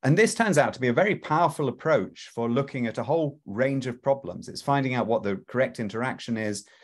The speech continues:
measuring it, and then you can start to build a model of that particular phenomena. And a lot of my work on collective animal behavior was exactly this type of thing. This is work that we did on tracking locusts,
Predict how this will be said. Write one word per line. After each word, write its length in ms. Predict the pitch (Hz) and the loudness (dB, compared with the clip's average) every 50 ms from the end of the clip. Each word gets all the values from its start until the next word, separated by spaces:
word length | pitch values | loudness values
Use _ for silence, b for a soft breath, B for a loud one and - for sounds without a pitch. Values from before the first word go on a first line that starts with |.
| b b _ | b b _
measuring 540 | - 107 127 139 147 139 - 117 110 107 104 | 2 4 4 4 4 4 2 2 2 2 2
it, 180 | 92 90 - - | 0 0 -2 -2
and 120 | 104 101 101 | -4 -2 0
then 140 | 113 113 | 0 0
you 140 | 110 107 110 | 0 -2 -4
can 160 | - - 107 | -4 -6 -6
start 320 | 98 - - 107 101 90 - | -4 -2 0 2 2 0 -2
to 60 | 98 | -2
build 280 | 90 104 113 107 101 101 | 0 0 2 2 2 0
a 40 | |
model 400 | 98 98 113 117 120 - 95 87 | 0 2 2 2 2 0 -2 -4
of 120 | 90 90 - | -6 -6 -8
that 220 | 95 - - - | -10 -10 -10 -14
particular 400 | _ - - - - - 90 87 | _ -12 -12 -12 -8 -6 -6 -6
phenomena. 560 | 90 - - 98 104 107 98 87 82 85 - 82 _ _ B B B B B B B B B B B B _ _ - | -6 -4 -4 -4 -2 -2 -4 -6 -8 -10 -14 -16 _ _ B B B B B B B B B B B B _ _ 0
And 320 | 117 117 127 147 - - - - | 2 4 4 4 4 2 2 4
a 60 | 123 | 6
lot 260 | 139 151 175 190 - | 8 8 6 6 6
of 80 | 202 170 | 4 4
my 80 | 135 | 4
work 240 | 117 117 117 110 - | 6 6 4 6 4
on 80 | 120 117 | 0 2
collective 320 | - 123 110 - - 107 | 2 2 2 2 0 -2
animal 260 | 113 107 110 113 110 | -2 0 0 0 -2
behavior 440 | 107 92 95 98 95 92 82 101 95 | -2 -2 0 2 2 0 0 -2 -2
was 180 | 92 101 95 110 | -2 -2 -4 -4
exactly 540 | 95 95 95 120 131 - - - - 107 | -6 -2 0 0 0 0 -4 -6 -6 -4
this 160 | 95 101 98 - | -4 -4 -6 -4
type 260 | - 104 95 90 - | -2 -2 -2 -2 -4
of 80 | 95 | -6
thing. 220 | - - 123 104 92 | -2 -2 0 0 0
This 200 | 104 113 - - | -2 -2 -2 -4
is 200 | 110 104 95 101 | -4 -4 -2 2
work 260 | 110 107 101 90 - | 4 4 4 2 0
that 100 | - 90 | -4 -4
we 120 | 87 101 | -2 -2
did 180 | 98 104 101 92 | -2 -2 0 0
on 240 | 101 92 92 92 90 | 0 -2 -2 -2 -4
tracking 400 | - - 104 - - - 90 87 | -2 -4 -4 -4 -4 -6 -4 2
locusts, 800 | 92 104 117 127 123 - - 160 180 180 - - - - - | 2 4 4 2 2 0 -2 -2 -2 -4 -6 -10 -10 -14 -16